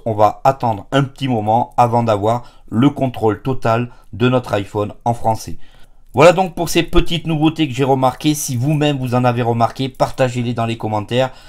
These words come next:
Ça fera toujours plaisir aux autres abonnés. Comme vous savez, sur Vision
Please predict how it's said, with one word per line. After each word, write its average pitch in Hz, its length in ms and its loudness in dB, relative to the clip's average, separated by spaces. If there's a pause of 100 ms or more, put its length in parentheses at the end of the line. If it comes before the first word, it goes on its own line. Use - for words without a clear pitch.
(120)
Ça 110 160 0
fera 107 200 0
toujours 147 340 -2
plaisir 123 460 0 (320)
aux 143 180 4
autres - 340 -2
abonnés. 113 560 0 (180)
Comme 139 180 0
vous 135 80 -6
savez, 131 340 -2
sur 139 220 -4
Vision 135 320 -6